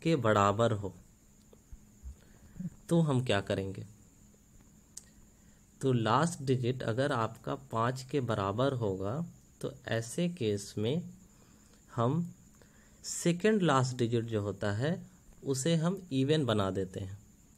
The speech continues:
जैसे इस example में आप देखिए कि two point six three five last वाला डिजिट पाँच के बराबर है, तो हम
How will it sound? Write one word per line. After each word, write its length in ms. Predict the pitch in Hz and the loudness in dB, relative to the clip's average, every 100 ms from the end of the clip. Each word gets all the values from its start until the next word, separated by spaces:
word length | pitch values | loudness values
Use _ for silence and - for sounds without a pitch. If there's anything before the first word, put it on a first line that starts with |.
| - _ - - _ | -20 _ -20 -20 _
जैसे 520 | 113 110 104 - 147 180 - | 0 2 2 0 -2 -2 -4
इस 160 | 135 131 | -4 0
example 580 | 127 120 107 107 107 120 | 0 2 0 0 -2 0
में 120 | 120 | 0
आप 100 | 107 110 | 0 -2
देखिए 420 | 110 101 - 123 170 - - - - - - - - - | -2 -2 -2 -2 -2 -6 -20 -20 -20 -20 -20 -20 -20 -12
कि 180 | - 165 - - - - - - - | -2 -2 -2 -10 -20 -20 -20 -16 -2
two 240 | 185 214 214 - | 0 2 0 0
point 340 | 139 143 165 | 2 2 0
six 520 | 175 - 185 185 - - | -2 0 0 0 -10 -8
three 220 | - 135 147 | -2 0 -2
five 480 | - 110 98 95 107 | 0 2 2 0 -4
last 340 | 107 110 127 143 | 0 0 0 0
वाला 140 | 131 | 0
डिजिट 320 | 131 131 147 - | 0 -2 -4 -2
पाँच 200 | 113 113 | -2 -2
के 100 | - | -2
बराबर 360 | 135 131 135 151 | -2 0 0 0
है, 160 | 170 - - - - - - - - - - - - - | -2 -4 -16 -20 -20 -20 -20 -20 -20 -20 -20 -20 -8 -2
तो 80 | |
हम 260 | 127 139 | 0 2